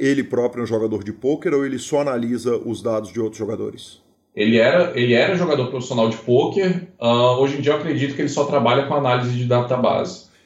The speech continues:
Speaker 1: E você assustou, você ficou absurdado com a, a, a quantidade de, de, de, de, de leaks que você tinha ali?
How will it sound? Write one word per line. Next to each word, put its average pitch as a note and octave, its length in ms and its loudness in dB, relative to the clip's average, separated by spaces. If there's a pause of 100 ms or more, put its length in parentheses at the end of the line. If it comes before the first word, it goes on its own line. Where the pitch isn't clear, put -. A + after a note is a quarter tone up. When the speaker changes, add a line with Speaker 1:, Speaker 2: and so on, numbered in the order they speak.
(160)
Speaker 1:
E C#3 160 2
você D#3+ 180 0
assustou, E3+ 500 -2
você C3 160 -4
ficou C#3+ 220 0
absurdado B2+ 720 -2
com A2+ 260 -6
a, A2 60 -4
a, G#2+ 640 -6
a G2+ 40 -6
quantidade A2 640 -8
de, G2+ 380 -8
de, G2+ 200 -12
de, G#2+ 180 -10
de, G#2 320 -8
de A2 260 -10
leaks A#2+ 380 -6
que - 80 -18
você A#2 140 -6
tinha A2+ 380 -8
ali? C#3 400 -4